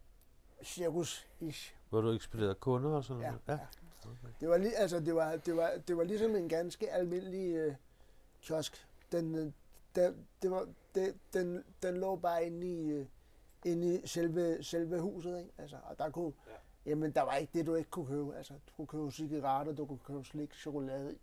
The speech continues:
Speaker 1: you name it, ikke? Altså. Og det var, vi havde så en, <clears throat> vi havde en bestyrer, der tog sig af at bestille varer. Altså noget. Det var ikke noget, vi, vi skulle gøre. Det var,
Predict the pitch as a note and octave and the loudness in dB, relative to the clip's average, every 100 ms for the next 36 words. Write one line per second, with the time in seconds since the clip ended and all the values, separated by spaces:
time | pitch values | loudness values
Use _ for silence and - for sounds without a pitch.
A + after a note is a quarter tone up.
0 | - E3 E3 D#3 D3+ D3+ D#3 - D3+ - | -10 -2 0 0 -2 -6 -12 -18 -20 -20
1 | - - - - - - - - - - | -20 -20 -20 -20 -20 -20 -20 -20 -20 -20
2 | - - - C#3+ C3 D#3 D#3+ D#3 D3+ E3 | -20 -20 -14 -10 0 2 6 6 6 2
3 | D#3 D#3+ F3 F3 F3+ F3+ G#3 B3+ B3 G#3+ | 4 8 8 8 6 6 2 2 2 6
4 | G3+ C3+ - - - - - - - - | 6 6 -6 -20 -20 -20 -20 -20 -20 -20
5 | - - - D3+ D3+ E3+ F3+ D#3+ D3 C3+ | -20 -20 -6 -2 2 4 4 2 -4 -2
6 | D#3+ - - F#3+ F#3+ D#3 - - - - | -2 -2 -4 -2 2 2 0 -20 -20 -20
7 | - - - - C#3 - D#3 D3+ D3 C#3 | -20 -20 -20 -12 -10 -6 -4 0 0 2
8 | D#3+ D#3+ D#3 C#3+ C#3 - - - - - | 0 2 2 0 -4 -10 -20 -20 -20 -20
9 | - - - - - - - D3 - D3+ | -20 -20 -20 -20 -20 -20 -8 -6 0 0
10 | C3+ A2+ G#2+ A#2+ A#2+ - - - - - | 2 0 0 -2 -4 -12 -20 -20 -20 -20
11 | - - - - - E2 - - - - | -20 -20 -20 -14 -10 -10 -10 -16 -18 -20
12 | - - - - - D3+ D3 C#3+ D3 D3 | -20 -20 -20 -18 -2 2 2 2 -4 -4
13 | C#3+ - E3 D3+ D#3 - C#3+ C#3 C3 B2+ | -6 -8 -6 -2 -2 -2 -6 -6 -6 -6
14 | D3+ D#3 C#3 B2 | -2 -2 -2 -6